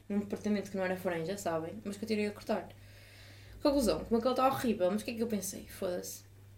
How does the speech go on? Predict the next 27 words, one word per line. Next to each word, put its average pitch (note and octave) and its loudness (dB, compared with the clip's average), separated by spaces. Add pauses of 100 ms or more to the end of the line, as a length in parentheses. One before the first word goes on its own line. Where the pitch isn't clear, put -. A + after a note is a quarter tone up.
(560)
Não A#3 6
vou, C4 0
não A#3 2
vou A#3+ 2
entrar A3+ 2
em F#3+ 0
pânico, F#3 -4
não G#3+ 6
vou A3 4
dizer G3+ 2
a - 2
ninguém. E3+ -2
Disse C#4 2
no F4+ 6
Patreon, G3 2 (680)
porque A3+ -2
patronos C4+ 8
têm F3 8 (580)
privilégio, G3 4
foram G#3 2
as G3 4
únicas B3+ 4
pessoas G3 2
a F#3+ -2
quem F#3+ -2
eu F3+ -2
contei. F3 -2